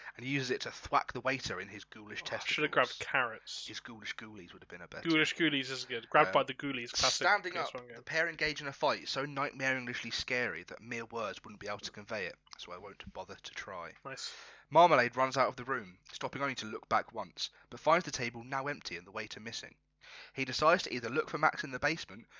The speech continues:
Speaker 1: or head upstairs to find what they came for. Choice, go upstairs or go look for Max.
Speaker 2: Upstairs.
Speaker 1: Upstairs. Uh... Marmalade walks towards the staircase. It looks like it curves and twists in all directions, and just the thought of walking up there makes him feel sick.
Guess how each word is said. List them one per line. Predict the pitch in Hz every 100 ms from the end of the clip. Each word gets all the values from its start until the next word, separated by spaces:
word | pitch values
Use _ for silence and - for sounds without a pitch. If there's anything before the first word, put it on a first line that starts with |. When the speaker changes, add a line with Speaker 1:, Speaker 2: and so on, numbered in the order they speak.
| -
Speaker 1:
or | - 107
head | 131
upstairs | 120 - 143 123
to | -
find | - 117 113
what | 113
they | 113
came | - 117 117
for. | - 160 - -
Choice, | - 123 90 - - - -
go | 110
upstairs | 110 - 123 135
or |
go | 120 98
look | 98
for | -
Max. | 190 180 - -
Speaker 2:
Upstairs. | 156 143 143 120 - - - -
Speaker 1:
Upstairs. | - - - - - _ _ _ _ _ - _ - - - - - - - _ - 101
Uh... | 95 98 101 _ _ _ _ _ - - _ _ _ _ _ _ _ _ _ _ _ _ 117
Marmalade | 156 185 143 120 123
walks | 135 -
towards | 127 123
the |
staircase. | - 120 101 - - - _
It | 131 127
looks | 151
like | 151 -
it | -
curves | 143 139 131
and | 127
twists | - 139 -
in | 117
all | 127
directions, | 120 117 - 107 92
and | 98
just | -
the | 110
thought | - 131 127 110
of | -
walking | 95 90
up | 85
there | 95
makes | 92 -
him | 98
feel | - 87
sick. | - - -